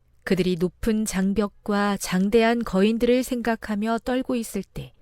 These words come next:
다른 마음을 지닌 충성스런 갈렙들이 전면에 나서야 한다. 목사와 자칭 신자들이 불성실한 정탐꾼들처럼 길을 가로막지 않는다면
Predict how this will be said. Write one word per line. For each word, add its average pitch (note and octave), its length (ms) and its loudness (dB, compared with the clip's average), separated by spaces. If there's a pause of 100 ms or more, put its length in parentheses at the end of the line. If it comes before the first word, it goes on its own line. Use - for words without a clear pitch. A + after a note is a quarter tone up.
(880)
다른 B3+ 440 6
마음을 A#3 460 2
지닌 B3+ 400 -4
충성스런 C4 840 -4
갈렙들이 E3+ 800 -2 (200)
전면에 G#3+ 600 0
나서야 F3+ 460 -4
한다. - 400 -10 (960)
목사와 G#3+ 880 2
자칭 C4+ 560 -2
신자들이 A#3 840 -2 (200)
불성실한 C4 920 0
정탐꾼들처럼 G#3 1300 -2 (360)
길을 A#3 320 6
가로막지 G3 680 -2
않는다면 D#3 760 -2